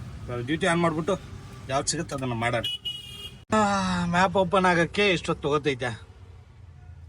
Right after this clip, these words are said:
ಇಲ್ಲೇ ಇರೋದು. ಓಪನ್ ಆಗು ಕಂದ, ಓಪನ್ ಆಗು. ಮೊಬೈಲ್ ಓವರ್ ಹೀಟ್ ಆಗ್ಬಿಟ್ಟಿದೆ,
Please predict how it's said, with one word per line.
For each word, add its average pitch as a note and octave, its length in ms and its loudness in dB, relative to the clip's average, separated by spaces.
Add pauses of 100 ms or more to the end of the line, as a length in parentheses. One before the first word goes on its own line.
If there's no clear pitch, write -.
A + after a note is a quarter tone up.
(760)
ಇಲ್ಲೇ D3 280 -2
ಇರೋದು. B2+ 400 -4 (1200)
ಓಪನ್ D#3+ 260 -2
ಆಗು D#3+ 220 4
ಕಂದ, D#3+ 260 2 (460)
ಓಪನ್ E3 240 -4
ಆಗು. C3+ 320 -4 (640)
ಮೊಬೈಲ್ D#3+ 220 4
ಓವರ್ D#3 260 4
ಹೀಟ್ C#3+ 220 0
ಆಗ್ಬಿಟ್ಟಿದೆ, B2+ 480 0